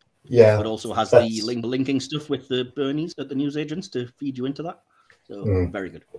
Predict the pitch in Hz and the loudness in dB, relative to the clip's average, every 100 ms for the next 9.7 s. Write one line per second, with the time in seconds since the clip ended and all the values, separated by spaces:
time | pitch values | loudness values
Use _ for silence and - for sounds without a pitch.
0 | - 107 101 101 131 127 - 120 104 92 | -4 6 8 10 10 8 6 4 6 6
1 | 87 - 92 92 - 87 - - 92 90 | 4 4 0 0 0 0 -2 -6 0 2
2 | 90 87 87 85 - _ _ _ _ _ | 2 0 -2 -4 -12 _ _ _ _ _
3 | - 147 135 127 110 98 92 87 85 85 | 2 6 8 8 6 -2 -2 -2 -4 -4
4 | - - 92 - - - - _ _ _ | -4 -6 -8 -4 -2 -2 -6 _ _ _
5 | _ - - 156 165 151 - 147 113 104 | _ 2 8 10 12 10 10 8 10 10
6 | 107 107 98 98 151 147 190 - - - | 6 4 4 2 -2 -6 -2 -2 -4 0
7 | 190 - - - 123 117 110 - 107 123 | 2 2 -2 0 6 6 6 0 -4 6
8 | 110 120 110 104 104 95 - - 101 95 | 10 10 10 6 6 6 2 0 4 6
9 | 107 110 104 95 95 90 | 8 8 8 6 4 2